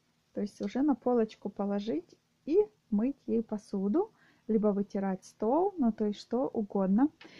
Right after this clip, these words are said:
Я планирую сделать серию уроков по вывязыванию разных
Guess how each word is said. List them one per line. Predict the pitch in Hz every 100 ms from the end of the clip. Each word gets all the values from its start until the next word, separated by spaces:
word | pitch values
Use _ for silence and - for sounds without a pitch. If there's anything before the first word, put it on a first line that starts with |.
| - -
Я | 247 311
планирую | 302 262 254 269 247
сделать | 214 208 240 214 214
серию | - 247 240 247 220 202 196 196 - _ -
уроков | 247 214 196 190 - 262 _ _
по | 233 240 233
вывязыванию | 220 220 220 262 262 247 220 214
разных | 208 233 247 233